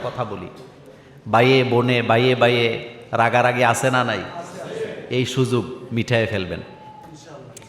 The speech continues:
Speaker 1: এই সুযোগ মিঠায়ে ফেলবেন। ঈদের দিন আত্মীয় স্বজনকে অন্তত একটা কল দিতে ভুলে যায়েন না। যারা দূরে আছে, আপনার বোন, ফুফু, রক্তের সম্পর্ক, আত্মীয় স্বজন, এই ঈদের দিন অন্তত একটা কি দিবেন?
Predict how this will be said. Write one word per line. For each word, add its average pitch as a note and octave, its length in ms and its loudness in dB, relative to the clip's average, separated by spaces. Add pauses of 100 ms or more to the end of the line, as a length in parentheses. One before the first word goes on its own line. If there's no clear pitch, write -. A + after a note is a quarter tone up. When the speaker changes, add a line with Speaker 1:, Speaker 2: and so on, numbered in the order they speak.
Speaker 1:
এই B2+ 160 6
সুযোগ D#3+ 600 4 (600)
মিঠায়ে A#2 420 2
ফেলবেন। F#2 340 -4 (100)
ঈদের C#3 360 4
দিন C3+ 340 0
আত্মীয় B2+ 320 -4
স্বজনকে C3+ 380 -4
অন্তত B2+ 280 0
একটা C3 200 0
কল C3+ 380 4
দিতে C3+ 240 2
ভুলে A2+ 260 2
যায়েন A2 280 2
না। F2 120 -4 (1400)
যারা A#2 280 4
দূরে C3+ 300 4
আছে, C3+ 180 2
আপনার B2 280 0
বোন, B2 440 -4 (100)
ফুফু, C3 380 -2
রক্তের A#2 340 2
সম্পর্ক, A#2+ 480 0
আত্মীয় A#2 540 2
স্বজন, A#2 460 -2 (500)
এই C#3 260 0
ঈদের C3+ 260 2
দিন D3+ 140 2
অন্তত D3 300 0
একটা D#3+ 220 0
কি E3 160 0
দিবেন? D#3 400 4